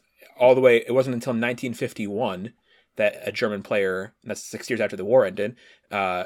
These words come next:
that a German player again played at, uh, Wimbledon.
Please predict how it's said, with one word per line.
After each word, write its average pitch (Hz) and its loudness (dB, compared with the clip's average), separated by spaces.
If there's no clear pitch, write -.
that 107 -8
a 101 -10
German 104 -6
player 98 -4
again 98 -2
played 92 -4
at, - -6
uh, 92 -6
Wimbledon. 156 -6